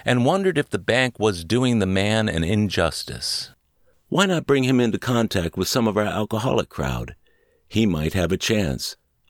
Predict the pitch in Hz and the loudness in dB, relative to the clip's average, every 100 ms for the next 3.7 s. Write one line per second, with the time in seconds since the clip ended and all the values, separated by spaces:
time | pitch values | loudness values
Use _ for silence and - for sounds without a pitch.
0 | - 165 - 131 113 90 87 90 - 104 | -4 -2 0 0 0 0 0 -2 0 0
1 | 117 104 90 101 87 98 110 - 117 123 | 0 0 0 0 0 2 0 0 -2 -2
2 | 95 98 90 87 113 120 104 71 - 69 | 0 0 0 0 0 0 0 -2 -4 -4
3 | - 92 95 92 78 58 - | 0 2 4 2 0 -6 -10